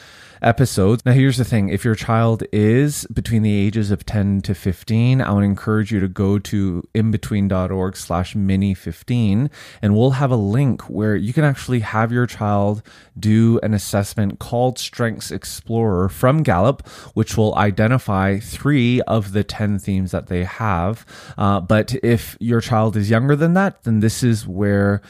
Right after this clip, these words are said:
these mini episodes are gonna be very helpful, because really, in the absence of an assessment, we are giving you the tools to be able to spot what themes and strengths your child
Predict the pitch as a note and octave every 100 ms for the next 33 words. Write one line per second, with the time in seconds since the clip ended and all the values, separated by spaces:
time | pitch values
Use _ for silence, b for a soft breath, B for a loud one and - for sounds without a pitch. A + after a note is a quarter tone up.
0 | B G#2+ G2+ G2 G2+ G2 G2 F#2 F#2+ -
1 | F#2+ - F#2 F#2+ F#2+ F#2+ F2 G2+ G#2+ G#2
2 | F2+ - A#2+ A#2+ D3 B - A2 A2+ G2
3 | C3 D#3 A#2 F#2 G#2 G#2 - G2+ A2+ -
4 | A2 - - F#2+ F2+ F2 - D3 - -
5 | G2 G2 G#2+ G#2+ G2+ G2+ G2+ F#2+ F#2 -
6 | C3 A2+ F#2 G2 A#2+ - B B - A2+
7 | G2+ F#2+ F2+ F#2 - - - G2+ G#2+ -
8 | - B B B B G2 A2 - - -
9 | - - A#2+ B2 B2 A#2+ - G#2 G2 -
10 | - G#2+ A2 - - C#2+ G2 - - F#2
11 | F#2 F#2 F#2